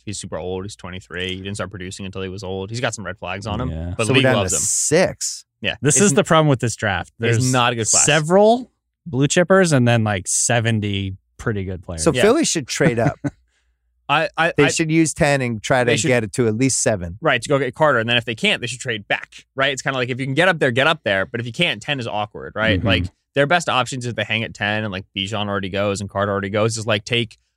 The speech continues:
Speaker 1: a tackle in case Lane Johnson retires in two years. Like, that's,
Speaker 3: Yeah.
Speaker 1: you know, Peter Skoronski to ride the bench
Speaker 2: Champagne
Speaker 1: and maybe
Speaker 2: problems.
Speaker 1: be the starting
Speaker 2: Jeez.
Speaker 1: guard. Yeah, exactly. Eagles got, got a good
Speaker 2: <laughs>
Speaker 1: roster. Um,
Speaker 2: Go away.
Speaker 1: Yeah. I would even say, like, you have Devon Witherspoon there, the Illinois corner.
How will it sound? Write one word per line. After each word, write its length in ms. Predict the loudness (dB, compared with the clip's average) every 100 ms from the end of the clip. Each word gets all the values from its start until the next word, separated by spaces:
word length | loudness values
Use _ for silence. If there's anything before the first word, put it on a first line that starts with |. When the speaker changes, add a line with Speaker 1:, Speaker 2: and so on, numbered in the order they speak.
| _
Speaker 1:
a 100 | -4
tackle 540 | -4 -2 -2 0 -2 -2
in 160 | -4
case 400 | -6 -2 -2 -2
Lane 240 | -4 -4 -2
Johnson 360 | -2 -2 -4 -8
retires 420 | -6 -4 -4 -4
in 80 | -6
two 120 | -6
years. 420 | -6 -8 -10 -16 _ _ -4
Like, 120 | 0
that's, 280 | 2 0 -4
Speaker 3:
Yeah. 60 | -2
Speaker 1:
you 40 |
know, 60 | -4 0
Peter 180 | 2 2
Skoronski 680 | 2 0 0 -2 -4 -4 -2
to 180 | -2
ride 280 | 2 2 4
the 100 | 4
bench 260 | 4 4 4
Speaker 2:
Champagne 20 |
Speaker 1:
and 80 | 4
maybe 180 | 4 4
Speaker 2:
problems. 200 | 4 4
Speaker 1:
be 120 | 4
the 100 | 4 4
starting 340 | 6 4 6
Speaker 2:
Jeez. 40 |
Speaker 1:
guard. 320 | 6 6 4 2
Yeah, 220 | 0 2
exactly. 420 | 2 0 -2 -4
Eagles 300 | 0 0 0
got, 200 | 0 0 2
got 100 | 0
a 40 |
good 120 | 2
Speaker 2:
<laughs> 0 |
Speaker 1:
roster. 340 | 2 2 0 -4 -4 -6 -6 -20 _ 2
Um, 300 | 4 4 4
Speaker 2:
Go 220 | 6 6
away. 420 | 4 0 -4 -4
Speaker 1:
Yeah. 280 | 0 0 0 -4 -20 -6 0
I 80 | 2
would 120 | 2
even 160 | 2 4
say, 120 | 4
like, 200 | 4 4
you 80 | 2
have 100 | 4
Devon 240 | 2 4
Witherspoon 360 | 2 0 -2 0
there, 120 | 2
the 80 | 2
Illinois 320 | 0 0 -2
corner. 380 | -2 -6 -8